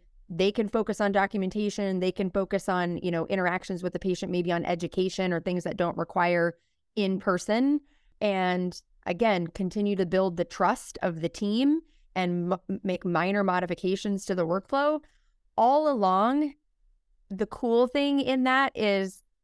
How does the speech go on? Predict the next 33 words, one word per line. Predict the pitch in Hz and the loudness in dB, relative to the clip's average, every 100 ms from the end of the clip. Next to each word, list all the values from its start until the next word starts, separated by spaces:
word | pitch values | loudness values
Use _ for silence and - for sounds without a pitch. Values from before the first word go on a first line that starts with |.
| _ | _
the | 196 196 | -2 0
work | 208 269 - - | 2 2 0 0
that | 214 - | 0 0
the | 196 | -2
nurses | 180 190 196 220 196 | 0 0 0 0 2
are | 180 | 2
doing | 190 190 190 | 0 0 -2
together | 190 170 170 196 190 | 0 2 2 2 0
in | 180 | 0
that | 170 160 | -2 -4
virtual | 175 170 185 170 | -4 -4 -2 0
nursing | 165 175 226 220 | 0 -2 0 0
space, | - - 247 277 - - - _ _ _ _ _ - | 0 -2 -2 -2 -8 -20 -20 _ _ _ _ _ -6
the | 190 | 0
documentation | 208 208 - 220 202 214 220 - 220 214 202 | 2 2 0 0 0 -2 -2 0 0 2 2
and | 175 | 2
the | 170 | 0
little | 180 220 | 0 0
snippets | 208 - 214 214 202 | -2 -6 -2 -2 -2
in | 196 185 | -2 -2
time | 185 185 185 | -2 0 0
where | 180 | -2
something | - 190 196 175 | -2 -4 -2 -4
happens, | 165 165 214 233 254 - - _ _ _ _ _ _ _ _ _ _ | -4 -2 0 2 0 -4 -18 _ _ _ _ _ _ _ _ _ _
the | 202 - | -4 -2
A | 233 262 | 0 2
I | 208 202 226 285 311 - | 4 4 2 0 -2 -4
is | 202 | -4
learning | 180 185 190 165 | 0 0 0 -2
from | 143 - - | -4 -6 -4
that | - - - - _ | -6 -8 -14 -20 _
and | 196 185 | -4 -2
going, | 190 190 | -2 -4